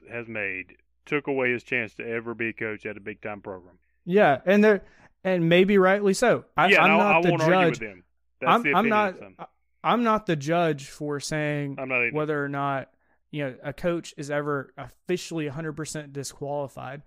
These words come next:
Speaker 2: If that's so, I mean, you could look at other kind of, in my mind, grimy characters, you know, the Urban Meyers of the world, and you're like,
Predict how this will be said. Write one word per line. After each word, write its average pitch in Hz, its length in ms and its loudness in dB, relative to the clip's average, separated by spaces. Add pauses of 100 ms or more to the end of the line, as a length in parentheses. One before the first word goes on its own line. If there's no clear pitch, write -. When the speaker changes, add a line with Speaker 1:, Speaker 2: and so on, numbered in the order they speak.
(240)
Speaker 2:
If 170 140 -6
that's 214 280 -2
so, 143 460 -8 (100)
I 151 60 -14
mean, 156 220 -10
you 156 80 -14
could 165 140 -8
look 156 180 -6
at 143 320 -8
other 151 460 -2 (300)
kind 143 160 -8
of, 135 220 -10
in 139 100 -10
my 139 180 -6
mind, 135 440 -8
grimy 135 420 -8
characters, 139 640 -12 (320)
you 135 80 -10
know, 139 60 -6
the 127 100 -12
Urban 143 340 -4
Meyers 139 360 -4
of 143 80 -6
the 143 80 -6
world, 160 400 -4
and 135 100 -16
you're 139 120 -10
like, 135 200 -8